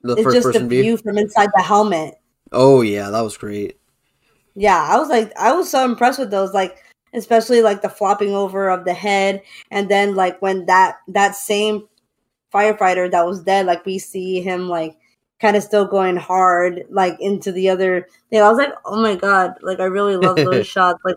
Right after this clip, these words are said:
Speaker 2: please teach me how to do these shots." Like, also, like, it, like, from a technical side of, like,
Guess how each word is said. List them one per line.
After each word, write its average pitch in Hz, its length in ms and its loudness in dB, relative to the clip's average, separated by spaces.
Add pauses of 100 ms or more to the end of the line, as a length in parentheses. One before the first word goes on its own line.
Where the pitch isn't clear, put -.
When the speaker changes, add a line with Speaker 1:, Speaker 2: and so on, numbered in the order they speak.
Speaker 2:
please 214 220 -2
teach 214 240 -6
me 190 120 -6
how 185 160 0
to 180 120 -4
do 196 160 -2
these 190 240 -8
shots." 185 340 0
Like, 180 180 -4 (520)
also, 226 460 4
like, 247 160 4
it, 254 220 2
like, 247 260 -2
from 269 160 2
a 254 80 -2
technical 247 500 -2
side 190 420 0
of, 185 120 -6
like, 185 180 -2